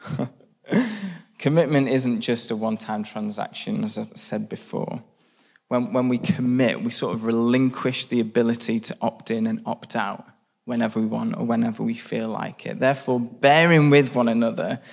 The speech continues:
means we must be patient. We think of, like, God's commitment to us.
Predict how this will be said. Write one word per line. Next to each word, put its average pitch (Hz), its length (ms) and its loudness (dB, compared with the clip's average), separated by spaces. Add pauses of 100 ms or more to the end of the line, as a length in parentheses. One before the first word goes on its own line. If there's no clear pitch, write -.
(320)
means 123 300 4
we 120 80 2
must 147 320 2
be 147 80 -6
patient. - 760 -6 (1800)
We 139 80 -4
think 151 220 -2
of, 123 80 2
like, 120 260 4
God's 139 260 4
commitment 117 600 2
to 113 260 0
us. - 400 -4